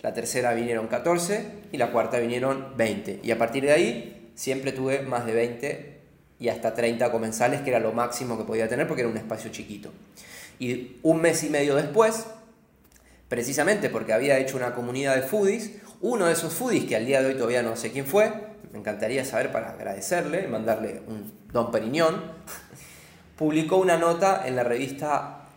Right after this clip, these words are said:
Time Out London. La revista Time Out es una revista de distribución gratuita, una de las más importantes del mundo, y tiene una tirada de un millón de ejemplares en Londres.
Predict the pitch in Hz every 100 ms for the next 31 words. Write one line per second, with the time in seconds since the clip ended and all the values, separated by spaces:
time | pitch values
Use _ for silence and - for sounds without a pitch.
0 | - - - 151 151 151 151 - - -
1 | 120 110 101 101 98 - - - 120 123
2 | 165 175 180 180 202 202 208 - 143 143
3 | 135 135 127 - 98 101 107 117 117 147
4 | 156 156 180 196 202 - - - - -
5 | - 139 127 113 117 160 170 165 147 139
6 | 147 156 160 180 175 180 - - - -
7 | - _ _ _ _ 151 143 156 156 147
8 | 131 131 135 147 143 123 127 127 135 131
9 | 120 120 107 - 117 110 117 - - 104
10 | 98 - - -